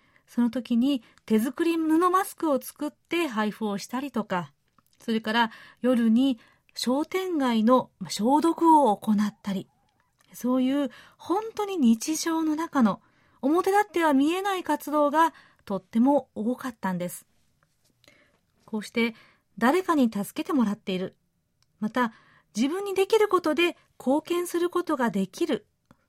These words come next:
という、こういった実感というのが、コロナの不安や閉塞感で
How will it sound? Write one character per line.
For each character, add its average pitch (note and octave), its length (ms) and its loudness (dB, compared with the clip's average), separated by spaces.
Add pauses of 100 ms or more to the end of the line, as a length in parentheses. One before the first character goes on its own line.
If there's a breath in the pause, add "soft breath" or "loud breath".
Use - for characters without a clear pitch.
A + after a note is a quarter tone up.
(160)
と B3 80 -4
い A3+ 220 0
う、 A3 40 -4
こ A#3+ 340 -4
う C4 60 0
い A#3+ 40 -6
っ - 40 -12 (140)
た B3 260 0
実 G3+ 220 -4 (140)
感 F4+ 200 -4
と F4 120 -8
い E4 60 0
う C#4 60 2
の G#3+ 140 4
が、 G#3 240 2 (720)
コ - 140 -4
ロ E4+ 100 4
ナ D4 100 4
の A#3 120 4
不 A3 200 0
安 A3+ 180 4
や A3+ 140 4
閉 G#3+ 160 2
塞 C#4 240 -2
感 A3 220 2
で B3 220 2